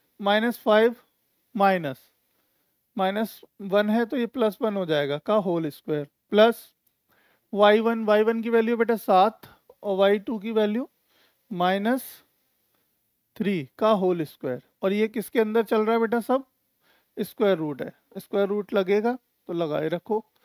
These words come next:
अब देखो इसमें कितना बचा, माइनस फ़ोर का होल स्क्वायर प्लस यहाँ कितना बचेगा, यहाँ भी बचा हमारा कितना, चार, चार का होल स्क्वायर।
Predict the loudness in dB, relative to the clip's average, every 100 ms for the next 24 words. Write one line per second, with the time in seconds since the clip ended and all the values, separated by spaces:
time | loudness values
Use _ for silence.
0 | _ _ -4 -2 0 -2 0 -2 -2 -4
1 | -6 -4 -4 2 2 4 2 2 -2 -4
2 | -4 -8 -4 0 0 0 0 2 -2 -6
3 | -6 -10 -10 -4 -2 -2 -6 _ _ _
4 | _ _ _ 0 0 0 -6 -2 -2 -2
5 | -4 -4 -4 -2 0 0 -2 -6 _ _
6 | _ _ -4 -2 -2 -4 -2 -2 0 0
7 | -2 -4 -6 -4 -4 -6 _ _ _ _
8 | _ _ -2 2 2 -2 _ _ _ _
9 | _ 0 2 2 0 0 0 -4 -8 -10
10 | -6 -6